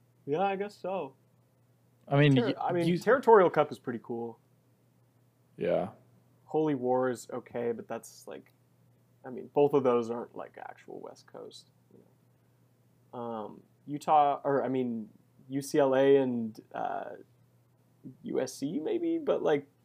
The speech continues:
Speaker 1: both those programs have been terrible for a while. Yeah, I, I think that's safe to say. Yeah. Um, okay. Uh, I, I think your Zoom is frozen, so I'm just gonna keep going.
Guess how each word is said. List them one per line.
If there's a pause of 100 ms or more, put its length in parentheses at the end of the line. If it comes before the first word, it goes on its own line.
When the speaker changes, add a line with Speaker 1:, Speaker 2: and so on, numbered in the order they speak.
(120)
Speaker 1:
both
those
programs
have
been
terrible
for
a
while. (1300)
Yeah,
I,
I
think
that's
safe
to
say. (340)
Yeah. (1700)
Um, (680)
okay. (760)
Uh,
I, (100)
I
think
your
Zoom
is
frozen,
so
I'm
just
gonna
keep
going.